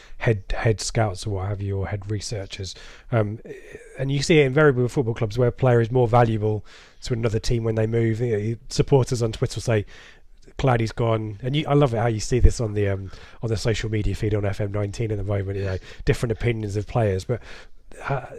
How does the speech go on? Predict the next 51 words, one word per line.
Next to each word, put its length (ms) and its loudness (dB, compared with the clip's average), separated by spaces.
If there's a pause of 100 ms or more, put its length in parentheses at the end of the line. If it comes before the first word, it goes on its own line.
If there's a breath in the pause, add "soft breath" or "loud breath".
is 140 -4
there 160 6
anything 320 6
to 100 -10
be 100 -4
said 200 0
for 80 -4
that 160 -2
kind 100 -6
of 80 -6
bias 320 0
of 160 -4 (340 loud breath)
Kane 180 -2
Vincent-Young 500 -4
might 160 0
be 120 -2
moderately 520 -2
rated 340 -2
by 160 -2
Cole 300 -4
Yu? 300 -4 (300 loud breath)
They 100 -2
wouldn't 180 -2
have 80 -6
said 140 -4
he's 240 -4
a 200 -6
star 320 -2
player 260 0
potentially, 600 -6 (260 loud breath)
and 140 -8
suddenly 240 -6
for 220 0
us, 320 -2 (340 loud breath)
he's 160 -6
probably 300 -2
gone 160 -4
from 160 -8
a 40 -6
squad 280 -4
player 180 -2
maybe 260 -2
to 120 -8
being 180 -2
at 60 -6
the 80 -8
top 200 -6
echelon 320 -6
of 60 -6
that. 180 -8
So 200 -4